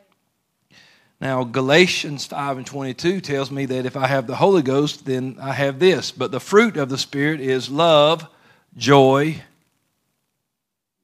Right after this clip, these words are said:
peace." So when I receive the Holy Ghost, and I should be producing fruit, I should have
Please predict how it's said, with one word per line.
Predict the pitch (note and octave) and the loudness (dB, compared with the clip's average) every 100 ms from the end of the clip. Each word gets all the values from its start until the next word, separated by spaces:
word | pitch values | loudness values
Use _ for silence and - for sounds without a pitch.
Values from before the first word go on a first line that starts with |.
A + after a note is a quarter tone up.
| _ _ - | _ _ -20
peace." | B2+ F#3 D#3 G#2+ - - - - _ _ _ - _ - - - - | -6 -4 -2 -2 -4 -4 -8 -14 _ _ _ -20 _ -20 -20 -18 -4
So | E3+ D#3+ | 2 2
when | C#3+ G3 A#3 A3+ | 4 6 6 4
I | F#3+ F3+ | 4 4
receive | D#3+ D3+ A#3+ B3 A#3+ | 4 2 2 2 0
the | E3 C#3+ | -2 -2
Holy | C#3+ C3+ | 0 -2
Ghost, | A#2+ B2 C#3 D3 - | -4 -4 -4 -8 -10
and | C3+ | -6
I | C#3 | -6
should | - D#3 C#3 | -6 -8 -4
be | D3 | -6
producing | C#3 C#3 C3+ D3+ - B2+ A#2+ | -4 -4 0 0 0 -4 -4
fruit, | - F#3 D#3+ D3+ - _ _ _ _ _ _ _ _ - | 2 4 4 2 -8 _ _ _ _ _ _ _ _ -8
I | C#3+ | -6
should | - E3+ C#3+ | -6 -6 -4
have | D#3 E3 C#3+ C3 | 0 2 2 0